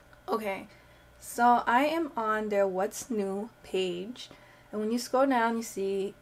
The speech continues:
they offer gift cards, which is nice. And wow,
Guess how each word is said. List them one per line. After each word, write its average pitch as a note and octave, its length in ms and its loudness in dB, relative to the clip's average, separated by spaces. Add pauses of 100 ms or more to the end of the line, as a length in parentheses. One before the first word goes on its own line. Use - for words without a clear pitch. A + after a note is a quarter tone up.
they F#3 220 -2
offer G3+ 460 0
gift F#3 260 -6
cards, F3+ 420 -4
which - 160 -10
is A#3 100 -6
nice. F#3 560 -8 (800)
And G3+ 360 -4
wow, F3+ 720 0